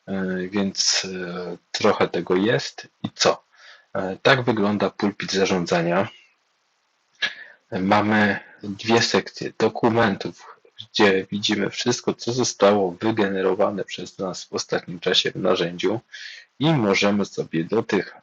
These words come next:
rzeczy powrócić. Tutaj widzimy jakiś tytuł wygenerowany wcześniej, a,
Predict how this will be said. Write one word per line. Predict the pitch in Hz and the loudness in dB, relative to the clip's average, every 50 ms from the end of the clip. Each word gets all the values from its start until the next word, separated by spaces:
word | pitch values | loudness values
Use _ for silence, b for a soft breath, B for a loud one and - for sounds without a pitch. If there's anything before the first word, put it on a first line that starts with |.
| _ | _
rzeczy | - 87 - 101 95 - - - 95 90 82 - - _ _ _ _ | -8 0 2 2 2 2 2 0 0 0 0 -4 -10 _ _ _ _
powrócić. | - - 107 101 - 90 80 76 - - - 85 - - - - _ b b b b b b b b b b b b b b _ _ _ _ _ _ _ _ _ _ _ _ _ _ _ _ _ _ - - _ _ _ _ _ _ _ _ _ _ _ - - B B B B B B B B B _ _ _ _ _ _ _ _ _ _ _ _ _ - - - - _ _ _ _ _ - - - - | 0 2 2 2 2 0 -2 -2 -2 -4 -6 -6 -6 -6 -10 -14 _ b b b b b b b b b b b b b b _ _ _ _ _ _ _ _ _ _ _ _ _ _ _ _ _ _ -20 -20 _ _ _ _ _ _ _ _ _ _ _ -6 -6 B B B B B B B B B _ _ _ _ _ _ _ _ _ _ _ _ _ -20 -20 -20 -20 _ _ _ _ _ -20 -20 -8 -4
Tutaj | - - - - - 87 87 87 - | -2 0 2 2 2 2 0 -4 -6
widzimy | 90 90 - 101 101 90 90 90 87 85 - - - _ _ B B B B B B B - | -6 -4 -2 0 0 0 0 0 -2 -4 -6 -10 -16 _ _ B B B B B B B -10
jakiś | - - - - - - | -8 -4 0 2 2 2
tytuł | - - - - 85 85 87 | 4 2 2 2 0 0 2
wygenerowany | - 92 - 95 87 87 85 87 87 85 92 92 95 92 87 - - - | 0 2 2 2 2 2 2 2 2 2 2 2 2 2 0 -2 -6 -12
wcześniej, | - - - 92 92 90 - - - 98 95 95 104 113 120 - _ b b b b b b b b b _ _ _ | -10 -2 2 4 4 4 2 0 0 0 0 2 0 -2 -4 -6 _ b b b b b b b b b _ _ _
a, | - - - 85 85 - - | -6 -4 -2 0 0 0 0